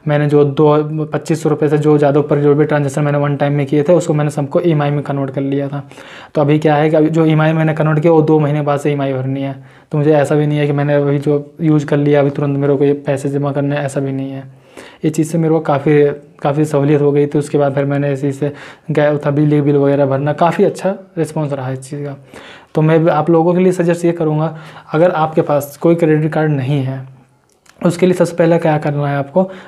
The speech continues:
आप अपना credit score check कर लीजिए, आपका credit score क्या है। आप जब credit score check करेंगे, वहाँ पर भी आपको apply करने का option मिलता है, सभी credit card वहाँ पे दिखाई देंगे, सभी, हर तरह credit card दिखाई देंगे वहाँ पे। आप वहाँ पे जाके अपना credit card का score check कर सकते हैं।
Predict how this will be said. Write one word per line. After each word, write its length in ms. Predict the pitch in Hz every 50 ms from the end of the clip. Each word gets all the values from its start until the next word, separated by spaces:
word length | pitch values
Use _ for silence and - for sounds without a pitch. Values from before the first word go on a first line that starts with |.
| - -
आप 160 | 147 147 160
अपना 180 | 160 170 180 185 180
credit 380 | - - 160 156 156 156 170 156
score 240 | 151 - - 156 147
check 220 | - - 139 - -
कर 80 | 135
लीजिए, 280 | 131 135 139 139 143 147
आपका 200 | 151 151 151 165
credit 340 | 151 - 160 160 160 170 156
score 240 | 170 - - 170 160
क्या 180 | 165 - 156 139
है। 260 | 131 127 127 127 135 131 - _ _ _ - - - - - -
आप 140 | - 165 165
जब 140 | 160 165 175
credit 260 | - 165 170 170 185
score 180 | 175 - - 180
check 220 | 180 - 180 175
करेंगे, 280 | - 165 156 156 165 190
वहाँ 260 | 196 175 147 139 151 156
पर 140 | - - 165
भी 120 | 165 180 180
आपको 280 | 160 147 - - 180 180
apply 340 | 175 151 - 151 147 156
करने 240 | 156 156 147 143 147
का 120 | 143 180 170
option 240 | 139 - - 160
मिलता 320 | 151 143 135 131 131 139 139
है, 160 | 135 139 139 - - _
सभी 260 | - - 170 165 208
credit 320 | 196 190 165 165 156 160 156
card 180 | - 156 147
वहाँ 120 | 139 135 131
पे 80 | 135
दिखाई 240 | 131 139 131 135 135
देंगे, 340 | 135 135 135 143 139 139 139 - _ _ _ _ _ -
सभी, 360 | - 156 151 147 156 143 135 - - - - - _ _ -
हर 120 | - 156 151
तरह 200 | - 160 156 156
credit 280 | 156 156 151 147 151
card 160 | 147 151 139 139
दिखाई 220 | 139 131 143 139
देंगे 200 | 139 143 143 143
वहाँ 140 | 139 135 135
पे। 160 | 135 170 170 170 - 143 151 175 175 - - - - - -
आप 180 | - 156 151 156
वहाँ 160 | 160 156 160
पे 120 | 156 175 156
जाके 280 | 156 151 156 151 175
अपना 240 | 156 - 160 156 156
credit 400 | 151 160 151 156 151 151 156 151
card 220 | - 156 151 151 151
का 120 | 151 151 143
score 240 | 147 - 156 143 139
check 200 | - 165 156 -
कर 100 | - -
सकते 320 | - - - - - 165
हैं। 160 | 160 175 185